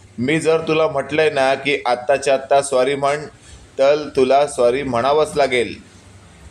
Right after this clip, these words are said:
त्यावर रिया म्हणत असते, "रवी, हा काय डोक्याला शॉट आहे?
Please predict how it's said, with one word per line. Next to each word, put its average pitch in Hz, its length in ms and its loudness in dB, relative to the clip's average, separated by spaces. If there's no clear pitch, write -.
त्यावर 123 300 2
रिया 127 220 0
म्हणत 135 220 -4
असते, 143 280 2
"रवी, 143 340 0
हा 123 80 0
काय 151 360 0
डोक्याला 170 380 0
शॉट 156 260 2
आहे? 139 280 0